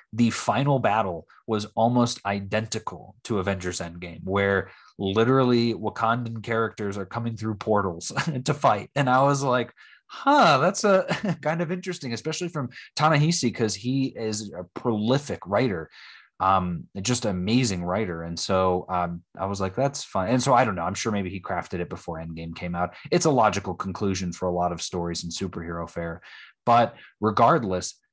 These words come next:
that could be a through line for the future. <clears throat> Again, maybe they don't address that in, uh, this movie, or maybe this movie is,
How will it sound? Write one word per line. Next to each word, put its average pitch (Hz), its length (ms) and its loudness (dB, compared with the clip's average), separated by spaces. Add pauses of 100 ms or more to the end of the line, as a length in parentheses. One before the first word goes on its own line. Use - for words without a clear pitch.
that 110 680 0 (120)
could 143 420 0
be 101 300 -4
a 107 120 -6
through 170 440 0
line 87 340 -4
for 135 160 -2
the 143 60 0
future. 196 540 -2 (180)
<clears throat> 139 340 -6
Again, 131 320 2
maybe 120 240 2
they 135 140 4
don't 135 200 2
address 98 440 -2
that 160 300 0 (880)
in, 117 320 -2
uh, 98 400 0
this 113 260 -2
movie, 123 460 -2 (300)
or 147 460 4 (200)
maybe 139 360 -2
this 127 220 -2
movie 113 640 -4
is, 101 400 -2